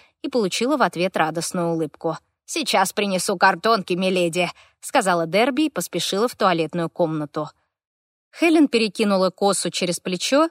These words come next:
и пробежалась пальцами по туго сплетенным каштановым прядям. Симпатия между Дерби и Куином стремительно разгоралась, но даже при самом лучшем раскладе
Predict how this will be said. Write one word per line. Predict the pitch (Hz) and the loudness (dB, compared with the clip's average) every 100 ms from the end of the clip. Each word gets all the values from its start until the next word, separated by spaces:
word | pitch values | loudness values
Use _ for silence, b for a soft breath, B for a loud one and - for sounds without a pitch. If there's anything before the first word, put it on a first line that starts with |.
| _ - | _ -6
и | |
пробежалась | 311 330 247 202 202 233 285 - | 0 2 2 4 6 6 4 2
пальцами | 190 180 - 262 | 2 2 0 0
по | 277 202 | 4 2
туго | 190 208 254 | 2 -2 -2
сплетенным | - 277 - 190 180 196 | -2 -6 -2 0 0 -2
каштановым | 208 262 - 175 175 180 185 | -2 -2 2 0 2 -4 -2
прядям. | 185 160 156 160 156 _ _ - | 0 0 0 -4 -6 _ _ -10
Симпатия | - 294 208 208 - 277 | -2 0 2 2 2 0
между | 190 165 190 | 0 0 -2
Дерби | 180 180 170 180 | 2 0 0 -2
и | |
Куином | - 175 208 254 247 | -2 -2 0 0 0
стремительно | - 269 214 165 175 180 180 | 0 0 0 -2 -2 -2 -2
разгоралась, | 185 202 214 269 190 165 - b b b - | 0 2 4 4 2 0 -6 b b b 0
но | 339 | 2
даже | 254 202 | 4 2
при | 190 202 | -2 -2
самом | - 208 196 226 | 2 2 2 -2
лучшем | 285 - 175 | -4 -2 0
раскладе | 175 175 - 190 220 185 | 0 0 2 2 4 0